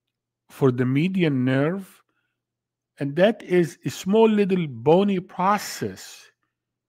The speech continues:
called the medial process of the humerus, which you can see it here.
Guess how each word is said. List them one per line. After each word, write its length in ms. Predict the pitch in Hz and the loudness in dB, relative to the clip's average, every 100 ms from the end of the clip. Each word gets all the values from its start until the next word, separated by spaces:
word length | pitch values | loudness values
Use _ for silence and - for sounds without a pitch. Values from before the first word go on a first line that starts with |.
| _ _ _ _ _ _ _ _ _ | _ _ _ _ _ _ _ _ _
called 400 | 160 165 156 156 - - | -2 0 0 -6 -16 -10
the 140 | 143 | -4
medial 500 | 143 156 202 196 208 | 0 0 0 2 0
process 880 | 196 - 170 175 175 - 170 160 - - | 0 -4 2 2 2 -4 -6 -6 -10 -6
of 180 | 139 | -4
the 100 | 139 | -2
humerus, 600 | 131 139 175 208 127 151 - - - _ _ _ _ _ | -2 0 0 0 -2 -6 -12 -20 -20 _ _ _ _ _
which 260 | - 135 - | -8 -6 -4
you 100 | 131 | -4
can 220 | 120 120 | -4 -8
see 240 | - 165 160 | -6 -4 -4
it 100 | - | -6
here. 380 | - 120 135 | -4 -4 -4